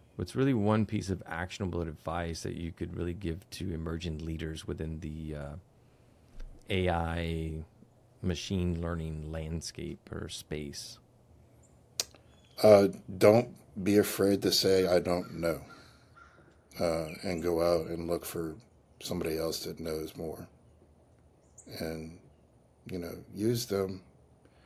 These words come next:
Speaker 2: and, and don't be afraid of A I. Uh, go to an, a local A I event and get educated. Once you start understanding it, it's really not that complex.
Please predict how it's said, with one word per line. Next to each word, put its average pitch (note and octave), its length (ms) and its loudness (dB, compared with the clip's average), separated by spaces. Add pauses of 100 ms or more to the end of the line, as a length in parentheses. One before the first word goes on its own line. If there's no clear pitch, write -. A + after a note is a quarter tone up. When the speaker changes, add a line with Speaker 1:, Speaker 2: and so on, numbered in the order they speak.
(520)
Speaker 2:
and, F2+ 220 -6 (100)
and F2 380 -6
don't F2+ 200 -2
be F#2+ 180 2
afraid F#2 340 2
of E2+ 100 -2
A F2 180 -2
I. - 1400 -12
Uh, F2+ 200 -4 (240)
go G2 240 4
to G2 260 2
an, F#2 240 2
a F#2+ 80 2
local G2 380 4
A G2 100 6
I F#2+ 140 6
event G2+ 380 0
and F#2 140 -4
get F#2 140 -2
educated. F#2 600 -4 (1040)
Once F#2+ 240 -2
you G2 80 2
start F#2 400 0
understanding F#2 640 -2
it, F2+ 240 -4
it's E2 200 -8
really F2 220 -2
not E2+ 200 -8
that - 200 -10
complex. - 600 -14